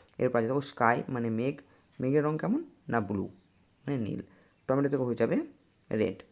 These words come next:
টমেটোর রং কেমন? লাল। এবার দেখো, দু নম্বর প্রশ্ন বলেছে, বিপরীত শব্দ লেখো। ওপর থেকে হবে নিচ, বড় থেকে হবে ছোট, সীমা থেকে সীমাহীন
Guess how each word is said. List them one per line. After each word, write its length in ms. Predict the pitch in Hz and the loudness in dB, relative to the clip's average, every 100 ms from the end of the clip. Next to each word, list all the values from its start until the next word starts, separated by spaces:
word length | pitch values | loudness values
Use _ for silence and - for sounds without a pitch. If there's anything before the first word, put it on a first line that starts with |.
| _ | _
টমেটোর 280 | - 110 113 | -8 -6 -4
রং 160 | 110 110 | -4 -4
কেমন? 280 | 127 214 339 - | -2 -4 -6 -4
লাল। 260 | - 71 - - _ _ - _ _ - - _ _ _ _ _ - | -2 -2 -6 -18 _ _ -20 _ _ -20 -20 _ _ _ _ _ 0
এবার 220 | 214 220 | 6 6
দেখো, 240 | 113 110 139 | 6 2 0
দু 120 | 160 | 0
নম্বর 200 | 151 131 | 2 4
প্রশ্ন 280 | 117 113 113 | 2 0 -2
বলেছে, 180 | 117 | -2
বিপরীত 480 | 175 160 190 220 226 | -2 -4 0 0 0
শব্দ 240 | - 107 98 | -4 -4 -4
লেখো। 300 | 92 - - _ 147 | -6 -8 -12 _ 0
ওপর 220 | 156 220 | 2 0
থেকে 180 | 208 180 | -2 -2
হবে 220 | 127 131 | -2 0
নিচ, 340 | 117 156 - - - _ - 113 | 0 -2 -6 -16 -20 _ -4 4
বড় 220 | 139 180 | 6 6
থেকে 180 | 180 151 | 0 -2
হবে 140 | 127 | -2
ছোট, 320 | - 110 101 165 - - | -4 -4 0 0 -2 -12
সীমা 280 | - 127 120 | -4 -2 -2
থেকে 240 | 113 - | -4 -6
সীমাহীন 520 | - 107 110 123 180 | -4 0 2 2 0